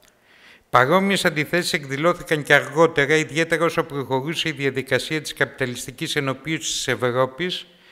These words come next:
ενώ εκφράζονται και σήμερα στο πλαίσιο του ρωσονατοϊκού πολέμου στα εδάφη της Ουκρανίας, τόσο με επίκεντρο τη στάση του νατο, όσο και αναφορικά με τη σχέση Ευρωπαϊκής Ένωσης και νατο.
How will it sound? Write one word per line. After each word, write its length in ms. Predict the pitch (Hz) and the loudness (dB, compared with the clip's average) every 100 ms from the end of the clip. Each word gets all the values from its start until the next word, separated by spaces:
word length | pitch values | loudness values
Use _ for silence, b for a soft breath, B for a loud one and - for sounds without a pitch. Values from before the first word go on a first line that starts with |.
| B B B | B B B
ενώ 220 | 120 143 | -2 0
εκφράζονται 580 | 165 160 170 165 165 151 | 0 4 4 4 2 -2
και 160 | - 139 | 0 -2
σήμερα 440 | - 185 160 139 | 0 0 2 0
στο 140 | - | 0
πλαίσιο 480 | 127 156 160 - 151 | -4 -2 -2 0 -2
του 140 | 147 135 | 0 0
ρωσονατοϊκού 840 | 135 139 135 127 135 131 135 170 | 0 -2 -2 -2 -2 -2 -4 -4
πολέμου 460 | 143 143 151 143 139 | -2 0 0 0 -4
στα 160 | - | -2
εδάφη 400 | 131 127 147 143 | 0 2 2 0
της 220 | 123 123 | -8 -8
Ουκρανίας, 800 | 110 127 123 120 127 147 165 - - b b b b b - | -8 -2 0 0 -2 -2 -4 -8 -18 b b b b b 2
τόσο 340 | 180 185 190 | 2 4 2
με 100 | 180 | 2
επίκεντρο 600 | 165 190 175 165 151 147 | 0 -2 -2 -2 -2 -4
τη 100 | 135 | -4
στάση 380 | - 160 147 147 | 0 0 0 -4
του 140 | 131 | -6
νατο, 640 | 123 131 123 135 160 165 B B B - | 0 0 0 -2 -4 -6 B B B -2
όσο 280 | 165 170 | 0 0
και 140 | 185 160 | 2 2
αναφορικά 580 | 151 139 147 143 175 170 | 2 2 0 2 2 2
με 120 | 160 | 0
τη 120 | 135 | -4
σχέση 440 | 127 - 175 - | -4 -2 -2 -2
Ευρωπαϊκής 680 | 151 143 139 135 131 170 143 | -2 -2 0 -2 -2 -4 -2
Ένωσης 340 | 151 147 139 - | 0 0 -4 -6
και 140 | - | -6
νατο. 460 | 127 123 104 92 | -2 -2 -4 -12